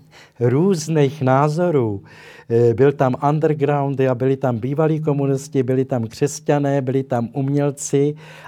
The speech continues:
a my jsme dovedli spolu být.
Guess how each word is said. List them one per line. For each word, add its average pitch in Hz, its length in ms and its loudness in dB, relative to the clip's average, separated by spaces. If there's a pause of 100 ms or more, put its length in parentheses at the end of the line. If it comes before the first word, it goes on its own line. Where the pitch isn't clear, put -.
(120)
a 113 220 2 (300)
my 113 160 -2
jsme 143 240 -4
dovedli 123 840 -2
spolu 117 440 -2
být. 110 420 -10